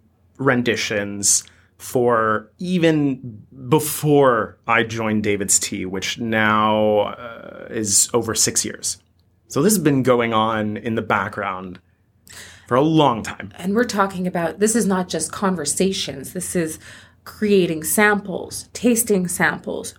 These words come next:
Speaker 2: talking through those samples, what went right, what went wrong, because to hit that flavor that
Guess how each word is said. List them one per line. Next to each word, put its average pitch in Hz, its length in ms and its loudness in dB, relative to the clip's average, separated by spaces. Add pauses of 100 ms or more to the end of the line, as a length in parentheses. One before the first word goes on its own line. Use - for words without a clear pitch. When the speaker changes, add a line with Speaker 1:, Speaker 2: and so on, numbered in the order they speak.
(220)
Speaker 2:
talking 240 600 0
through 196 480 0
those 160 360 0
samples, 160 580 -6
what 185 380 2
went 220 220 2
right, 170 280 2
what 202 300 2
went 208 180 -2
wrong, 160 300 -4
because 165 440 -8
to 175 100 -8
hit - 640 -4
that 196 340 2
flavor 190 560 0
that 170 320 2